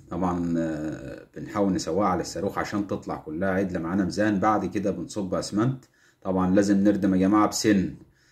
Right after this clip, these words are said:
سن ورملة، ما ن-، ما نحطش ترابة يعني، و-، وبلاش كمية رملة كبيرة. لو أنا ه-، هردم ياما، آه، شايفين المونة عاملة إزاي؟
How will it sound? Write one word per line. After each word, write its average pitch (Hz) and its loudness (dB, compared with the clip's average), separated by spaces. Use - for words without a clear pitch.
سن 101 2
ورملة، 113 4
ما 92 0
ن-، 90 2
ما 104 -2
نحطش 113 -4
ترابة 98 4
يعني، 85 -8
و-، 85 -2
وبلاش 98 4
كمية 113 2
رملة 113 6
كبيرة. 92 0
لو 92 2
أنا 110 2
ه-، 113 2
هردم 117 2
ياما، 147 6
آه، 87 -4
شايفين 101 0
المونة 117 2
عاملة 120 6
إزاي؟ 131 4